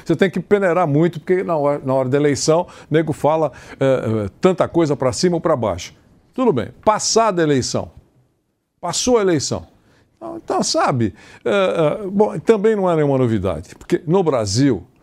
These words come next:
não são poucos os candidatos, é, à presidência de clube que dizem que quando assumirem, a primeira coisa que vão fazer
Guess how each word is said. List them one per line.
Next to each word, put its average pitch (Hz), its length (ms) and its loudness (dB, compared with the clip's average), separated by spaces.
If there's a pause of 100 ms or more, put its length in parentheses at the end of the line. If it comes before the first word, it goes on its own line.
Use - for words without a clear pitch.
(360)
não 139 280 0
são 147 280 -2
poucos 131 420 -2
os 117 100 -4
candidatos, 113 960 -2
é, 98 280 -2 (300)
à 117 80 -2
presidência 120 560 -2
de 92 80 -6
clube 117 400 0 (420)
que 170 140 0
dizem 151 580 2 (280)
que - 140 -4
quando 185 340 0
assumirem, 131 760 0
a 139 80 -2
primeira 165 400 2
coisa 135 360 0
que 123 100 -4
vão 117 160 0
fazer 113 560 0